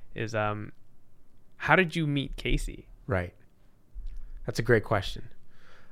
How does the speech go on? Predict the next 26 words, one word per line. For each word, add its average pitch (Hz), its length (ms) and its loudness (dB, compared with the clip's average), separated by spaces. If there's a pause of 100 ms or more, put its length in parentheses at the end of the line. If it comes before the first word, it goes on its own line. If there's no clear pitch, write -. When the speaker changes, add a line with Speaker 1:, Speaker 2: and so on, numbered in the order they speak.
Speaker 2:
Uh, 113 240 8 (840)
Speaker 1:
Because 160 200 6
that, 170 160 10
that's 165 180 10
where 180 100 10
me 147 200 6
and 123 120 4
you 180 120 8
met. 107 300 0
I 139 100 2
met, - 200 6
Speaker 2:
Right. 87 100 2
Speaker 1:
I 143 40 6
met 139 240 2
you 139 460 0 (280)
at 127 220 2
Speaker 2:
At 110 120 2
Speaker 1:
three 107 120 2
six - 80 0
eight. 131 140 2
Speaker 2:
three - 0 -
six 104 40 0
eight, 95 280 -2
right. 120 80 2
Speaker 1:
Yep. 156 200 0 (1200)
Speaker 2:
Um, 156 380 12